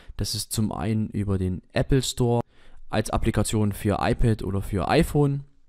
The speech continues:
oder über den Android, äh, Google Play Store ebenfalls als Applikation.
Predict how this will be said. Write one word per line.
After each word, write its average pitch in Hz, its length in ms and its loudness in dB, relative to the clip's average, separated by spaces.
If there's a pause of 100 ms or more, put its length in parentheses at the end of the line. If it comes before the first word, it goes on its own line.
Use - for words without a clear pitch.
(1400)
oder 127 380 8
über 110 320 4
den 98 340 2
Android, 123 880 0 (460)
äh, 104 80 -6
Google 110 420 4
Play 120 340 4
Store 113 640 2 (600)
ebenfalls 104 640 2
als 98 420 -4
Applikation. 104 720 0